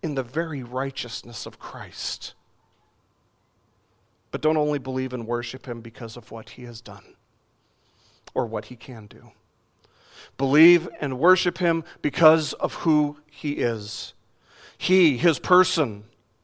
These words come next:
he is the object of our faith. His work is not the object of our faith. He is. And that is a legitimate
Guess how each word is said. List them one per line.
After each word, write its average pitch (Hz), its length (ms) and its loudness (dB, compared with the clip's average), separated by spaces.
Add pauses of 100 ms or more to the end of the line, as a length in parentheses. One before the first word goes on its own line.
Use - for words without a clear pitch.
(480)
he 196 300 4
is 143 160 0
the 147 140 -2
object 135 640 0
of 117 360 -4
our 120 180 -2
faith. 104 560 -8 (520)
His 175 220 8
work 185 480 8
is 139 160 0
not 143 260 4
the 139 100 -2
object 127 540 0
of 127 100 -4
our 113 140 -2
faith. 107 540 -8 (560)
He 147 300 -2
is. 92 420 -12 (640)
And 143 120 0
that 147 320 6
is 135 320 0 (120)
a 139 80 -2
legitimate 135 680 -4